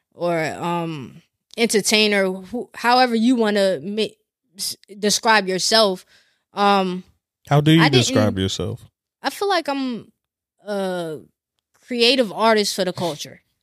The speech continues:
Speaker 1: And I, and I say that because I don't just do one thing. It, yeah, it started with sneakers, um, but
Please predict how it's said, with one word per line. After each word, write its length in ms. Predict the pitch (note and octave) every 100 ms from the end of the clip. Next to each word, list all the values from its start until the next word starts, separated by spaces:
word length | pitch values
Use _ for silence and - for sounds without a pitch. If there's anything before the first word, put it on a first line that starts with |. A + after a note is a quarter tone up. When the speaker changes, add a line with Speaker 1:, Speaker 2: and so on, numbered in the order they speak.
| _ -
Speaker 1:
And 140 | B3+
I, 160 | A#3+ A3+
and 160 | A#3
I 80 | B3+
say 240 | B3 D4
that 200 | D4+ C#4
because 380 | B3 A#3+ C4+ A#3+
I 120 | G#3
don't 300 | B3 C#4 G3+
just 240 | G3+ A3 F#3+
do 160 | A3+
one 260 | A3+ G#3 G3
thing. 340 | - G3 E3
It, 240 | D#3+ G3+ G3+ _
yeah, 340 | G#3 B3+ B3+
it 80 | A#3
started 300 | - B3+ C4
with 120 | A#3
sneakers, 800 | G#3+ A#3 A#3 G3+ G#3 G3 - - -
um, 540 | G3 F#3+ F#3+ F#3 F3+ _ _ _ _ _ _ _ _
but 480 | G3 G3 F#3 D#3+